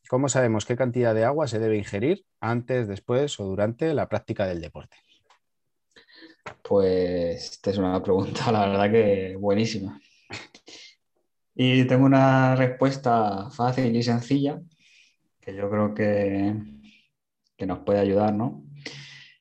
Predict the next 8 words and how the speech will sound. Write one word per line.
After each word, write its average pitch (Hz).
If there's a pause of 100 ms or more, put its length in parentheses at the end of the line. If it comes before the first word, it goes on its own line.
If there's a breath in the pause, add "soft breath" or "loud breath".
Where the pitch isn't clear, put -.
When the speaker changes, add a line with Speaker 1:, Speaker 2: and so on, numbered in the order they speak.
(640)
Speaker 2:
Y 95
es 104
el 110
tema 113
de 101
la 87
orina, 98
¿no? 143